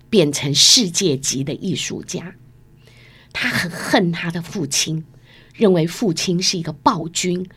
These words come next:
是一个背叛者，也很疼惜妈妈对爸爸那种不忠，一直在忍的。那父亲呢，一九五一年，就他四十岁的时候过世了。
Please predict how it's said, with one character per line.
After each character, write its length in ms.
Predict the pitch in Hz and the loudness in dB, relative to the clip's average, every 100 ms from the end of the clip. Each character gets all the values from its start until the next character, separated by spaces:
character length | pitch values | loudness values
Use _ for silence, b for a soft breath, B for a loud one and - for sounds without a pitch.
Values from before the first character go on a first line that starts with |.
| b | b
是 180 | - 190 | -2 0
一 80 | 170 | 0
个 140 | - - | -4 -4
背 220 | - 151 | -6 -6
叛 360 | 135 - 208 139 | -6 -8 -6 -8
者， 220 | - - - - B B B B | -8 -10 -12 -20 B B B B
也 140 | 262 294 | 6 6
很 240 | 302 196 | 6 2
疼 320 | 165 185 208 | 2 2 2
惜 220 | 269 - | 2 2
妈 220 | 185 214 233 | 2 0 -2
妈 260 | 226 226 B B B | -4 -6 B B B
对 120 | 240 | 0
爸 180 | 254 240 | 2 0
爸 120 | 185 | 0
那 140 | 170 | 0
种 200 | 247 156 135 - | 0 0 -6 -8
不 260 | 339 247 156 | -2 -2 0
忠， 440 | 147 226 196 220 - - - - - | 2 2 2 -4 -12 -20 -20 -20 -2
一 100 | 302 | 0
直 140 | - 220 | 0 0
在 200 | 214 196 | -4 -6
忍 260 | 170 165 - | -6 -8 -10
的。 180 | - - - - _ _ _ _ b b b b 294 | -20 -20 -20 -20 _ _ _ _ b b b b 2
那 120 | 277 | 2
父 260 | - 311 | 4 4
亲 300 | 254 262 233 | 4 2 2
呢， 240 | 233 220 226 - | 4 2 0 0
一 160 | 240 | 2
九 180 | 220 180 | 4 2
五 240 | 180 117 | 2 -2
一 140 | 170 202 | 0 2
年， 260 | 160 143 | 2 0
就 100 | 170 | -2
他 160 | 170 196 | -4 -4
四 280 | 190 - 262 | -4 -2 0
十 120 | 160 | -2
岁 220 | 143 190 | 0 0
的 100 | 139 | 0
时 160 | - - | -2 -4
候 240 | 170 185 B B B | -4 -6 B B B
过 200 | 277 214 | -2 0
世 320 | 170 - 185 | 2 2 0
了。 200 | - - | -4 -8